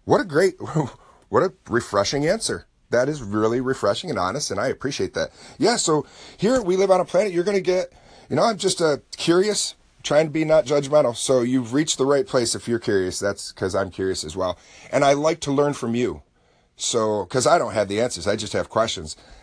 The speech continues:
And so I can learn by learning from you. So I'm really excited that you came aboard. Uh, I hope that I can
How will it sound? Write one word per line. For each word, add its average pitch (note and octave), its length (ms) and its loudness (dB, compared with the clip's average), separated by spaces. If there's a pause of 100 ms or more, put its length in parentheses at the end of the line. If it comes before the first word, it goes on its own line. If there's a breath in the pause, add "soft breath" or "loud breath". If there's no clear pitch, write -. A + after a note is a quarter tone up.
And G#2 240 0
so G2+ 240 -4 (100)
I D3 200 4
can B2 220 -4
learn G2+ 340 0
by G2+ 160 0
learning G#2 320 -2
from E2 240 -8
you. D#2+ 240 -6
So E2+ 320 -6
I'm A#2 240 0
really C3 160 0
excited A#2+ 400 -2
that G#2 80 -6
you F#2+ 80 -10
came A2+ 200 -4
aboard. G2+ 440 -4 (320 loud breath)
Uh, F2+ 360 2
I A2 140 4
hope C#3 260 0 (140)
that B2 160 0
I A#2+ 140 0
can G#2+ 340 -8